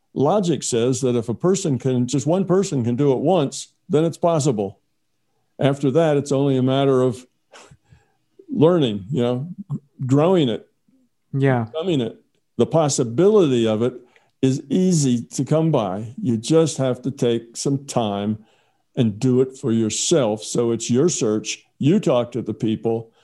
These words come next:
Speaker 1: They've helped you. Maybe you went to the course and you take a course from them if they teach courses, and eventually you'll be doing it.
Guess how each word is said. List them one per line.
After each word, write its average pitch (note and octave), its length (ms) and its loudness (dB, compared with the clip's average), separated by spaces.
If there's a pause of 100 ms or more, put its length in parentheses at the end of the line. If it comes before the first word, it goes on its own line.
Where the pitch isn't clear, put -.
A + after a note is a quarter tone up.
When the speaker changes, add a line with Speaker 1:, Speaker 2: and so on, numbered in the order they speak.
(220)
Speaker 1:
They've C#3+ 260 4
helped D3 340 2
you. A2 100 0
Maybe D3 260 0
you E3 160 2
went F#3 220 2
to F#3 60 -2
the F3+ 120 0
course F#3 540 0 (480)
and A2 140 2
you A2 80 0
take C3 240 0
a E3 100 0
course G3 340 2
from A#2 260 0
them G2+ 400 -2 (400)
if A2+ 140 -2
they A2+ 160 2
teach A#2 260 -2
courses, A#2 640 -2 (360)
and A2+ 800 -2 (480)
eventually B2+ 640 0
you'll B2 280 2
be D3+ 140 2
doing G#2 340 -2
it. F2 160 -8